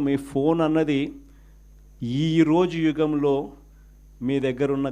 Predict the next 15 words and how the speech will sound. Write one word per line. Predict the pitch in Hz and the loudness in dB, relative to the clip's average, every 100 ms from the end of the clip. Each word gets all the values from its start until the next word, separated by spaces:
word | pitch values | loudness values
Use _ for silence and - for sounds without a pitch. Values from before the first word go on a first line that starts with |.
| 110 | -6
గన్ను, | 113 110 113 - - - - - - - - - - - - - - - - - - - - - - - - | -6 -6 -8 -14 -20 -20 -20 -20 -20 -20 -20 -20 -20 -20 -20 -20 -20 -20 -20 -20 -20 -20 -20 -20 -20 -20 -14
మీ | 110 113 | -8 -4
దగ్గరున్న | 127 123 151 151 151 151 | -2 2 2 4 2 0
గన్ను | 135 147 160 156 147 | 0 2 2 0 0
ఈ | 147 143 | -2 -2
రోజు | 160 147 147 | -2 -2 -4
యుగంలో, | 139 151 143 147 151 | -2 -2 -2 -2 -4
ఈ | 147 | -6
సోషల్ | 156 147 156 151 | -8 -8 -6 -4
మీడియా | 151 147 139 | -4 -4 -6
యుగంలో | 127 139 143 131 156 220 - - - - - - - - | -6 -6 -4 -4 -6 -10 -20 -20 -20 -20 -20 -20 -18 -10
మీ | 127 123 | -6 -4
దగ్గరున్న | 131 127 160 160 156 143 | -2 0 0 0 -2 -2
ఏకైక | 143 156 160 151 120 | -2 -4 -6 -6 -4
వెపన్, | 135 - 170 | -4 -4 -4